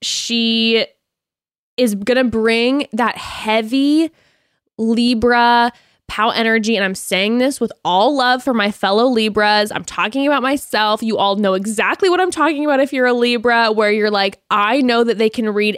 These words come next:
every expression on my face, and I am walking."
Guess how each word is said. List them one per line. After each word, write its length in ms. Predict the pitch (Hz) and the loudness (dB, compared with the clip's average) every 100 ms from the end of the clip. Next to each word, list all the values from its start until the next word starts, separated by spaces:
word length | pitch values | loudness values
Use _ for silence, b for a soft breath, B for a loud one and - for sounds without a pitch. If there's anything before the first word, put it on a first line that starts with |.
| - | -4
every 320 | 196 226 330 | -6 -2 -2
expression 560 | - - 233 233 226 220 | -2 -4 -2 -2 -2 -4
on 140 | 214 | -2
my 160 | 208 208 | -2 -2
face, 420 | 214 202 214 - B B - | -2 0 -2 -6 B B -6
and 100 | 208 | -2
I 100 | 208 | 0
am 100 | 196 | 0
walking." 720 | 196 180 175 180 262 - 262 | -2 -2 0 2 0 -4 -8